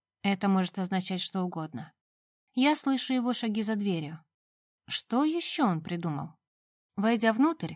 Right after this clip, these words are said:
он небрежно бросает сумку у изножья кровати и ухмыляется.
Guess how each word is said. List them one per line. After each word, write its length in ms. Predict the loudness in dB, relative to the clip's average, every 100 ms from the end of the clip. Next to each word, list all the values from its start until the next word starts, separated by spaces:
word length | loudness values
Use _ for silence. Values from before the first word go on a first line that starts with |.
| 4
он 220 | 6 6
небрежно 440 | 6 2 0 0
бросает 400 | -2 -2 -2 0 0
сумку 320 | 0 0 0
у 180 | 0 -2
изножья 400 | 0 -2 -2 -4
кровати 540 | -2 2 2 2 -2
и 180 | -2 -2
ухмыляется. 800 | -2 -2 0 -2 -4 -4 -6